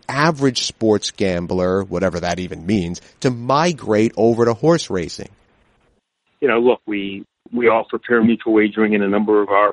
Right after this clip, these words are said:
Speaker 2: properties in Nevada, and then we book the major horse racing, uh, events at other properties. We, uh, we have a Derby Future book, which is up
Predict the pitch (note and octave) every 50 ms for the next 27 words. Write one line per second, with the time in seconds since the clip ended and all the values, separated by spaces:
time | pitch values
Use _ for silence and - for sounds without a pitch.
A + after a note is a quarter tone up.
0 | - _ - G#2+ G2+ G2 - A2 G2+ G#2 G2+ G#2 - _ - C#3 B2+ A#2+ A2+ G#2
1 | G#2 G#2+ G#2+ G#2+ G#2 G#2 G#2+ G#2+ G#2 _ _ _ _ _ _ _ _ - A#2 A#2
2 | A2+ A2 G#2+ A2 B2 - G#2+ G#2+ G#2 - - A#2+ A#2+ - - - - _ _ _
3 | _ _ - - G#2+ G#2+ A2 A2+ A#2 A2+ G#2+ - A2 G2 - A#2+ A#2+ A2 - -
4 | - A2+ G#2+ G#2 - - - A2 G#2 G#2+ G#2 G#2 G#2 G2+ G2+ G2 - G#2+ G#2 G2
5 | G#2+ G#2 G#2 G#2 G#2 _ - - G#2+ A2 A2+ A2+ A2 A2+ G2+ _ - G#2 G2+ G2+
6 | G#2 - G#2+ G#2 G#2 G#2 G#2 F#2+ - - G2 F#2+ F#2+ F2+ F2+ F2+ F#2 F2+ - -
7 | F#2+ F#2+ G2 F#2+ F2 F#2+ F2 F2 - A2 G#2+ G#2 G2+ F#2+ - - B2+ B2 A2+ -
8 | - A#2 G2 A#2+ A#2 - - G#2+ F#2+ - F#2+ F2+ E2+ D#2+